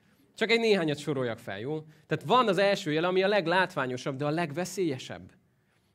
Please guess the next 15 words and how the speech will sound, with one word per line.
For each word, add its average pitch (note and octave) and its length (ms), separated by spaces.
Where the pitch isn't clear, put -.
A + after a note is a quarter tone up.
Amikor D3+ 380
azt E3+ 140
látod, C#3 320
hogy D3 240
egy, C#3 260
egy C#3 140
édesanyának C#3 720
elkezd B2 400
növekedni F3 520
a G3 100
pocakja. A#2+ 680
Na C#3+ 160
most E3 220
nagyon-nagyon D#3+ 920
kellemetlen C3 640